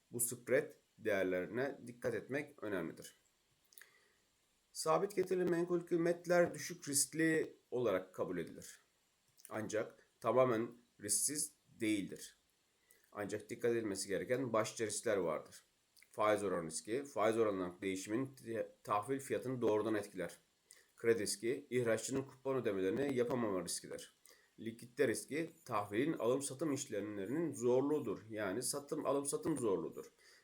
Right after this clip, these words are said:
Bu noktada doğru analiz araçlarını kullanarak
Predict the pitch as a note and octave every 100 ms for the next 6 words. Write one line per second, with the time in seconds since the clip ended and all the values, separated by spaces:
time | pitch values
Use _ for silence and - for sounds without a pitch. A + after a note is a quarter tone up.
0 | _ - G3+ C#3 D3+ E3 C#3+ D3 D3+ E3
1 | - - C#3+ D3 E3 - B2+ B2 A#2+ A#2+
2 | A2 G#2+ F#2 - _ _ _ _ _ _
3 | _ - - - _ _ _ _ - A2+
4 | A#2+ D3+ B2+ B2+